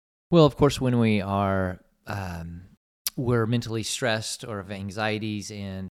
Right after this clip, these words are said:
fears and, uh, bitterness and all that, it creates these, uh,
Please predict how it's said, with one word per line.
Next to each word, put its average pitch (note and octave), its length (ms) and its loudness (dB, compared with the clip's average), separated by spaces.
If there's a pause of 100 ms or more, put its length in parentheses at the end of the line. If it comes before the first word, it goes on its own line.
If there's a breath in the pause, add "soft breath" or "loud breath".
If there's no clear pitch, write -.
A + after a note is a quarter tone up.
fears A2 520 2
and, F#2 580 -2
uh, F#2+ 140 -4
bitterness A#2+ 600 6
and G2+ 100 -4
all B2 280 0
that, G2+ 340 -2
it G#2 260 -6
creates G#2 680 -4
these, F2+ 540 -4
uh, F2+ 360 -4